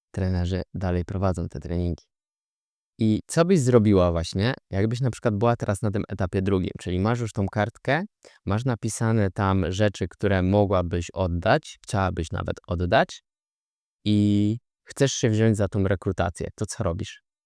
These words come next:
Ty jesteś dobra w rekrutacjach, więc możesz powiedzieć.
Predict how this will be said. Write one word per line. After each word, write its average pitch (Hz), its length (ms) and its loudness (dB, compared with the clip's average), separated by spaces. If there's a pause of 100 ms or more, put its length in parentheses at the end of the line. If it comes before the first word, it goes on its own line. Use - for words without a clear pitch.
(1900)
Ty - 120 2
jesteś 98 240 4
dobra 90 340 4
w 87 60 -2
rekrutacjach, 95 640 -4
więc 92 220 -2
możesz 90 280 -4
powiedzieć. 90 520 -4